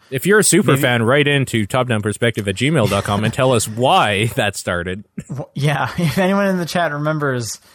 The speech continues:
Speaker 2: oh, basically a year ago episodes where we determined Nintendo was holding the fun hostage. I'm trying to think, what, what would they, what were they talking about last E three?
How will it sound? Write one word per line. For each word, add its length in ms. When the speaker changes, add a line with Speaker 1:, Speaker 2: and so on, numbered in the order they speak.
Speaker 2:
oh, 120
basically 580
a 20
year 360
ago 360
episodes 720
where 360
we 240
determined 520
Nintendo 440
was 140
holding 260
the 60
fun 180
hostage. 580
I'm 40
trying 140
to 80
think, 220
what, 440
what 200
would 100
they, 160
what 140
were 80
they 100
talking 320
about 300
last 400
E 160
three? 480